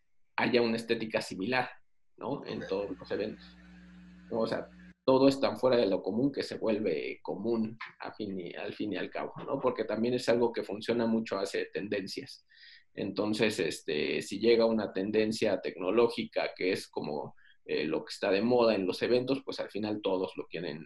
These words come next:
Speaker 1: este, tener, ¿no? Em, entonces sí, sí es algo que, que tenemos que eliminar. Ha sido una, una,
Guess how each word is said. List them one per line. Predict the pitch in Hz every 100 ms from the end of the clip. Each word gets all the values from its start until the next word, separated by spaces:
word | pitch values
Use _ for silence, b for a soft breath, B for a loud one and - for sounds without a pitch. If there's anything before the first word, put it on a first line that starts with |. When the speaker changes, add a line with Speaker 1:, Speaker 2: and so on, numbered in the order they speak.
| -
Speaker 1:
este, | - - 87 - - -
tener, | - - 69 - - _
¿no? | - 117 190 - B B B B B _
Em, | - 90 87 71 65 - _ _ - -
entonces | 120 123 131 135
sí, | 151 147 143
sí | - 143
es | 147 147
algo | 135 139 139
que, | 117 87 80 -
que | - 104
tenemos | 117 127 139
que | 135
eliminar. | 117 107 110 135
Ha | - 139
sido | - 147
una, | 151 143 113
una, | 127 135 131 123 107 90 82 -